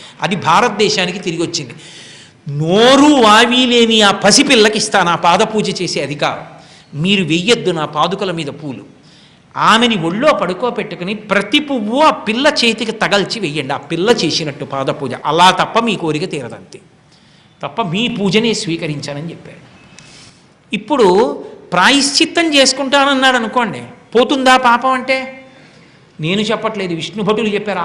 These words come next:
ఆ కర్మ యొక్క ఫలితము పోదు, ప్రాయశ్చిత్తము వలన వాయిదా పడుతుంది,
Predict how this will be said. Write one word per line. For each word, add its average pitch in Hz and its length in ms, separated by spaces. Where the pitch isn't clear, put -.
ఆ 196 160
కర్మ 202 460
యొక్క 240 440
ఫలితము 208 500
పోదు, 185 440
ప్రాయశ్చిత్తము 240 920
వలన 220 260
వాయిదా 240 440
పడుతుంది, 220 440